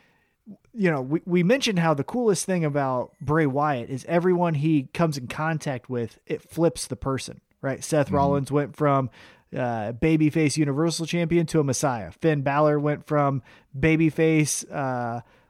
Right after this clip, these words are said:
Speaker 1: we, we can do all this, to dark champion in N X T.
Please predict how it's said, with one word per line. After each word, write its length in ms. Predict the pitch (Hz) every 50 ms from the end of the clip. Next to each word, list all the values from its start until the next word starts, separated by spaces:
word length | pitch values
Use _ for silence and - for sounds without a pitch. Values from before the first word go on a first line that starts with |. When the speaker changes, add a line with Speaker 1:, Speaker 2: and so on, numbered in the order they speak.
| _ _
Speaker 1:
we, 160 | - 151 151
we 180 | 156 165 156 143
can 140 | - 135 131
do 160 | 156 175 170
all 140 | 170 165 165
this, 240 | 170 175 170 160 -
to 320 | - 151 139 131 131 127
dark 680 | 127 131 131 131 135 147 151 147 151 151 139 - - - _ _ _ _ _ _ -
champion 380 | - 170 165 156 151 151 147 143
in 160 | 139 139 143
N 120 | 143 139
X 200 | 139 123 - -
T. 320 | - - 151 131 113 87